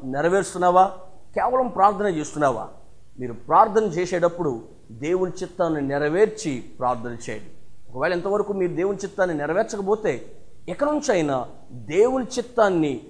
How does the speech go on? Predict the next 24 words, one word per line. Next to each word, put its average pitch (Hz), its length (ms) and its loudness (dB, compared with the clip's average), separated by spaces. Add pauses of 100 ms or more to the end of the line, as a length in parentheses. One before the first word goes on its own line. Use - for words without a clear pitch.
(140)
నెరవేరుస్తానయ్యా, 180 1300 10 (340)
నాయనా, 208 380 6
నీ 254 140 4
జీ-, 196 260 2
నీ 185 100 2
చిత్తాన్ని 247 520 4
నెరవేరుస్తాను" 208 920 6 (200)
అని 135 180 -2
ప్రార్థించి 156 960 2 (240)
ఇక 110 160 -8
నుంచి 196 200 -4
దేవుని 151 420 -4
చిత్తాన్ని 143 320 -2
నెరవేర్చండి. 131 680 -2 (400)
కానీ 131 160 -4
ఖచ్చితంగా 214 720 2
మీ 185 160 4
జీవితంలో 156 640 0 (260)
దేవుని 190 400 0
చిత్తం 165 440 -2
నెరవేర్చినప్పుడే 160 1120 2 (140)
మీ 120 120 -8
జీవితం 143 420 -6 (140)
ఆశీర్వదించబడుతుంది. 127 1080 -4